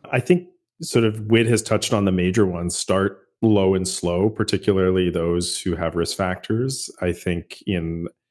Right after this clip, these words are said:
those that are in high risk populations, we certainly suggest testing for, assuming it's available and accessible, testing for the H L A B fifty-eight oh one. And I think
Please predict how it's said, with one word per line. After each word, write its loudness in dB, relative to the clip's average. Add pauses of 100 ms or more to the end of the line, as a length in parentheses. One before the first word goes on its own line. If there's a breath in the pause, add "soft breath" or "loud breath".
(560)
those 0
that -2
are 0
in -4
high -2
risk -2
populations, -2
we -4
certainly -4
suggest -6 (320)
testing -4
for, -4 (100)
assuming 4
it's 0
available 2
and -2
accessible, 2
testing -2
for 0 (180 soft breath)
the 0
H -2
L 2
A 2
B -4
fifty-eight -2
oh 0
one. 0
And 0
I -2
think -4